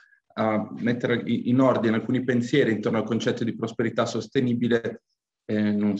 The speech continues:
in un saluto iniziale, provare a ehm, a dire da dove nasce, insomma, questa, l'idea di, di ragionare intorno a un concetto che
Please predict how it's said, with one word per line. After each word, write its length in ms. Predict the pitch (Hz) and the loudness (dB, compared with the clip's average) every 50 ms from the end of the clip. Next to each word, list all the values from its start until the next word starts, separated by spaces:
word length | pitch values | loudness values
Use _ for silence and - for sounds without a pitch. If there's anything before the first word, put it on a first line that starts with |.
| - - | -4 -6
in 300 | 107 104 101 101 101 101 | -6 -4 -4 -4 -4 -4
un 80 | 101 101 | -4 -2
saluto 320 | - 123 117 - - 123 | 0 0 0 0 0 0
iniziale, 520 | 120 139 143 147 - - 113 113 120 120 | 0 0 0 0 0 0 2 2 2 2
provare 440 | - - 113 120 120 120 120 123 117 | 0 0 0 2 4 4 4 4 4
a 260 | 113 110 107 107 107 - - _ _ _ _ _ _ | 4 2 0 -2 -6 -10 -18 _ _ _ _ _ _
ehm, 1200 | - 113 110 104 101 101 101 98 101 98 98 98 95 95 95 95 92 92 92 90 - - - - - _ | -4 0 2 4 4 2 2 0 0 0 0 0 0 0 -2 -4 -4 -6 -8 -10 -12 -14 -16 -20 -20 _
a 100 | - - | -8 -8
dire 260 | 107 - 117 110 110 110 | -4 -2 0 0 2 0
da 100 | 120 110 | 0 0
dove 280 | 107 123 117 104 117 | 2 2 2 4 4
nasce, 420 | 110 101 98 101 98 - - - 104 | 4 4 2 0 -4 -6 -6 -6 -6
insomma, 420 | 95 - - 101 98 98 101 98 | -6 -4 -4 -4 -2 -2 -4 -4
questa, 600 | - 104 101 - - 104 104 101 101 98 98 98 | -6 -8 -8 -6 -4 -2 -2 -2 -4 -4 -2 -2
l'idea 560 | 98 104 107 107 104 117 117 117 123 127 131 | 0 0 0 0 0 2 2 4 4 4 2
di, 260 | 123 107 104 101 - - | 2 0 -2 -4 -6 -10
di 240 | _ - - 117 117 | _ -6 -2 0 2
ragionare 540 | 117 123 120 120 131 127 131 131 135 135 147 | 2 2 2 2 2 2 2 2 2 2 0
intorno 280 | 143 - - 113 113 117 | 0 -2 -2 -2 -2 -2
a 20 | |
un 60 | 113 | -2
concetto 520 | - 127 117 - - 113 110 - - 127 - | -2 -2 -2 0 0 0 -2 -2 -6 -8 -2
che 320 | - 110 110 110 113 - | 0 2 2 2 0 -6